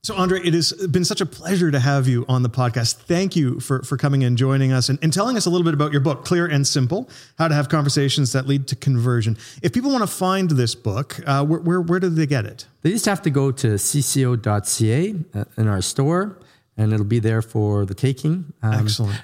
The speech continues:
Speaker 2: uh, for the Americans, we have, um, we can get it to you. We have, we work with Saint Joseph Communication, I think. Um, they can get it, uh,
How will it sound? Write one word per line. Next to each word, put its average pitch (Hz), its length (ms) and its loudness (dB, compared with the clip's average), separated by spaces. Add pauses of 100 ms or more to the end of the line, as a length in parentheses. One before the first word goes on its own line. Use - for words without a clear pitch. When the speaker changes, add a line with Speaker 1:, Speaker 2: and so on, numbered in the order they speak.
(100)
Speaker 2:
uh, 120 120 0
for 123 260 0
the 117 80 2
Americans, 131 580 0
we 117 140 2
have, 110 340 -2
um, 101 520 -2
we 117 100 2
can 110 200 0
get 107 160 0
it 104 120 -2
to 113 100 -2
you. 104 300 0 (160)
We 107 80 2
have, 98 180 -4 (120)
we 113 140 0
work 110 200 -2
with 104 100 -4
Saint 110 240 -2
Joseph 107 380 -2
Communication, 98 520 -4
I 104 80 -4
think. 107 300 -4 (400)
Um, 107 400 -2
they 104 100 0
can 101 300 -2 (260)
get 101 220 -2
it, 98 420 -4
uh, 95 300 -2